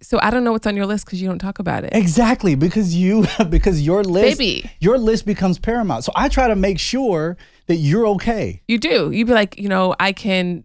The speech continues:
Speaker 1: do you want me to go pick up some food or do you want me to come do that?" Yeah.
Speaker 2: And I try to push my list to the side to make
Speaker 1: Yeah.
Speaker 2: sure you're okay. Babe, trust me, you can't handle both lists. And plus,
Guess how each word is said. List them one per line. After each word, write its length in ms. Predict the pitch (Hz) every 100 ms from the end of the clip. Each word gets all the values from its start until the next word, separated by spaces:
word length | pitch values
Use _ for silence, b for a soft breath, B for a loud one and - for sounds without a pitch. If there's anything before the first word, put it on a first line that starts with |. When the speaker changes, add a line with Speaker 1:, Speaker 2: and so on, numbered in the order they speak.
| -
Speaker 1:
do 60 |
you 40 | 214
want 60 | 220
me 40 |
to 40 |
go 60 | 226
pick 160 | - -
up 100 | -
some 160 | 226 208
food 460 | 226 208 185 180
or 160 | 175 170
do 120 | 175
you 40 |
want 100 | 196
me 80 | 190
to 80 | 190
come 240 | 190 196
do 120 | 190 180
that?" 220 | - -
Yeah. 220 | - - 165
Speaker 2:
And 100 | 170
I 80 |
try 180 | 190 214
to 60 | 185
push 280 | - 202 196
my 140 | 202
list 240 | 196 196 -
to 60 |
the 100 | 196
side 280 | - 226 208
to 60 | 165
make 140 | 165
Speaker 1:
Yeah. 100 | 165
Speaker 2:
sure 80 | 180
you're 160 | 175 175
okay. 360 | 180 208 127 - - _ -
Babe, 240 | 151 107
trust 360 | - 180 180 -
me, 200 | 90 87 _ _
you 120 | 147 131
can't 200 | 180 160
handle 280 | 160 143
both 260 | 123 120 -
lists. 320 | 101 92 - _ -
And 120 | 135
plus, 400 | - 262 226 185